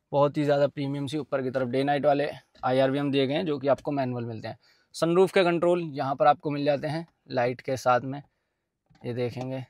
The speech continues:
इस तरीके से लाइट के कंट्रोल हैं, ये करेंगे। इलेक्ट्रिकल आपको मिलती है पूरी तरीके से सनरूफ,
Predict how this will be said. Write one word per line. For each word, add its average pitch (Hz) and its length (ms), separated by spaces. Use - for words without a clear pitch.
इस 131 180
तरीके 127 260
से 127 80
लाइट 120 240
के 123 120
कंट्रोल 123 420
हैं, 131 120
ये 127 260
करेंगे। 131 380
इलेक्ट्रिकल 165 500
आपको 160 240
मिलती 147 220
है 156 80
पूरी 151 200
तरीके 147 280
से 160 120
सनरूफ, 160 400